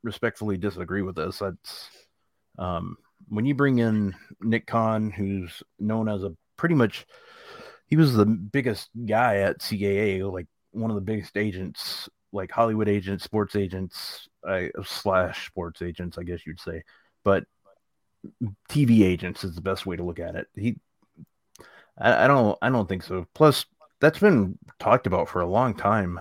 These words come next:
I don't look at it. That was even before, like, A E W, that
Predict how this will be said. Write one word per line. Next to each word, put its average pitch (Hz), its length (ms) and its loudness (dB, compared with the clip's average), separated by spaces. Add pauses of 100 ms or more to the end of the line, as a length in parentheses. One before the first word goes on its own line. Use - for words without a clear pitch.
I 107 80 0
don't 110 240 0
look 107 160 -4
at 104 120 2
it. 92 160 -2 (720)
That 113 100 4
was 127 120 4
even 98 240 2
before, 98 600 -2 (300)
like, 87 240 -4 (260)
A 110 60 0
E 107 140 0
W, 95 380 0
that 95 200 -2